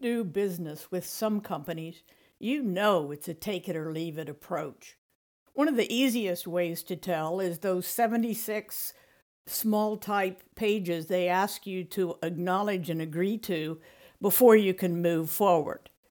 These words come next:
Those companies pay for advertising that tell you just how much they care about you and your business. But we know the truth right off the bat.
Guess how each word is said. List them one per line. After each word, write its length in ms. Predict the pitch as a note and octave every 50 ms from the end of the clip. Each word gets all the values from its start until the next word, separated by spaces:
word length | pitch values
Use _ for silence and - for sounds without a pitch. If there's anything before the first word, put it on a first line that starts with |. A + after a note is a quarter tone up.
| _ _ - - - - _ _ _
Those 360 | - B3+ B3+ A#3+ B3+ C4+ B3+ -
companies 560 | - C4 A#3 G#3+ - A3 F#3+ F#3 F#3 F#3 -
pay 300 | - - A3+ G#3+ G#3 G3+
for 220 | G3 - E3+ D#3
advertising 960 | E3+ F#3 G3+ F#3+ F3+ F3 D#3+ D#3+ - F3 D#3+ D#3+ D#3+ D3+ E3 E3+ E3 D#3+ D#3+
that 160 | F3 G#3+ A3
tell 220 | - - D4+ C#4+ C4+
you 160 | A#3+ G#3+ G3
just 420 | F#3 F3 F3+ C#4 C#4+ C4 - -
how 160 | - G#3+ F#3
much 320 | F3 F3+ F#3 F#3 F3+ - -
they 180 | - E3 D3+
care 360 | D3 - - - C4 A#3+ G3+ F3
about 320 | D#3+ D#3 D#3 D#3 D3 -
you 200 | F3 G3 F#3+ E3+
and 140 | D#3+ D3+ D3
your 100 | D3 C#3+
business. 580 | D#3 F3 G3 F3+ E3+ - C#3 - - - - - - - - - - - - - - - -
But 100 | D4 D4
we 180 | D4 D#4+ D4
know 240 | A3+ F3+ E3 D#3 D#3
the 140 | D3+ D3 D3+
truth 440 | - - - F#3 F3+ F3 E3+ - -
right 220 | C#3+ D#3+ D#3+ D3
off 240 | D3+ D3 D3+ - -
the 100 | - D3
bat. 440 | D3+ E3+ E3 D#3 D3 - - -